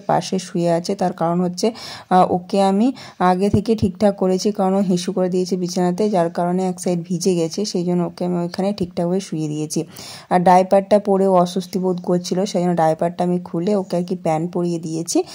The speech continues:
আর ওকে একটা সুতির কাপড় ঢাকা দিয়ে দিয়েছি, কারণ ও তো ঢাকা নিতেই চায় না। আর কালকে আমাকেও খুবই গরম লাগছিল, যার জন্য আমিও ঢাকা নিইনি, তাহলে ওকে আর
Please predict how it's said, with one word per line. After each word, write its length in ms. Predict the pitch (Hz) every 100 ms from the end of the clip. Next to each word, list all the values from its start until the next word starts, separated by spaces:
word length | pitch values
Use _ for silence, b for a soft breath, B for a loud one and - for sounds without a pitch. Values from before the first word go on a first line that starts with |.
| B B -
আর 220 | 170 170
ওকে 160 | 180 180
একটা 160 | 180
সুতির 340 | 180 180 190 185
কাপড় 340 | 175 170 185
ঢাকা 240 | 196 170
দিয়ে 160 | 156 165
দিয়েছি, 300 | 175 175 220
কারণ 260 | 208 196 196
ও 140 | - 170
তো 120 | 175
ঢাকা 260 | 190 -
নিতেই 280 | 160 - 190
চায় 220 | 175 156
না। 140 | 160 180
আর 60 |
কালকে 400 | 180 165 170 175
আমাকেও 400 | 180 151 160 190
খুবই 220 | 196 220 190
গরম 300 | 180 165 180
লাগছিল, 440 | 175 170 - 220 B B B -
যার 260 | 185 175 175
জন্য 240 | 190 190
আমিও 320 | 175 175 196
ঢাকা 360 | 202 190 180 185
নিইনি, 300 | 185 175 180
তাহলে 280 | 180 180 175
ওকে 220 | 170
আর 80 | 180